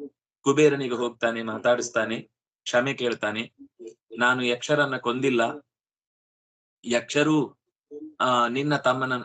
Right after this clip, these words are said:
ಅಂದ್ರೆ, ಆ, ಕುಬೇರ ಹೇಳಿದ್ದು, "ನೀನು ಯಕ್ಷರನ್ನು ಕೊಂದಿಲ್ಲ, ಹ್ಮ್, ಯಕ್ಷರು ಕೂಡ ನಿನ್ನ ತಮ್ಮನನ್ನ ಕೊಂದಿಲ್ಲ, ಎಲ್ಲ ಅವರವರ ಕರ್ಮಾನುಸಾರ ಹೀಗ್ ನಡೆದಿದ್ಯಪ್ಪ, ಇಲ್ಲಿಗೆ ಇದರ ಆಲೋಚನೆಯನ್ನು ಬಿಟ್ಟು ಬಿಡು,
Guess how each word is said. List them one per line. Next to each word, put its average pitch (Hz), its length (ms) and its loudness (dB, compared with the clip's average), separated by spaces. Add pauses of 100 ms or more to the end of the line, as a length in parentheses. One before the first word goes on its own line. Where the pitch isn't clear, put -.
ಅಂದ್ರೆ, 113 360 -4 (180)
ಆ, 98 160 -2
ಕುಬೇರ 143 380 4
ಹೇಳಿದ್ದು, 101 400 -2 (800)
"ನೀನು 135 240 0
ಯಕ್ಷರನ್ನು 135 560 -2
ಕೊಂದಿಲ್ಲ, 123 480 0
ಹ್ಮ್, - 1300 -12
ಯಕ್ಷರು 170 440 0
ಕೂಡ 160 140 2
ನಿನ್ನ 131 280 0
ತಮ್ಮನನ್ನ 127 540 0
ಕೊಂದಿಲ್ಲ, 113 680 0
ಎಲ್ಲ 120 260 2
ಅವರವರ 131 360 2
ಕರ್ಮಾನುಸಾರ 120 680 0
ಹೀಗ್ 113 280 -4
ನಡೆದಿದ್ಯಪ್ಪ, 110 580 -2 (500)
ಇಲ್ಲಿಗೆ 123 360 2
ಇದರ 110 160 2 (320)
ಆಲೋಚನೆಯನ್ನು 117 600 2
ಬಿಟ್ಟು 104 260 -6
ಬಿಡು, 98 180 -4